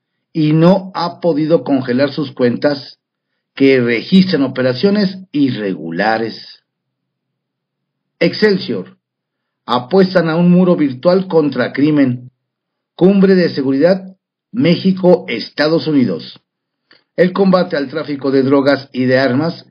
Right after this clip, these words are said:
requiere reforzar con tecnología la vigilancia de fronteras y modernizar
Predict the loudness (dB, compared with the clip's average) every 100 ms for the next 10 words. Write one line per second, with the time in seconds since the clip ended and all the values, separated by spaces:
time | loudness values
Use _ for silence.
0 | _ _ -6 -2 2 2 2 0 -2 -2
1 | 0 -2 0 -2 0 0 0 2 2 0
2 | 0 0 2 2 -2 -4 -2 -2 -2 -2
3 | -4 -6 -6 -4 -2 -4 -2 2 4 4
4 | 2 -2 -2 0 0 -2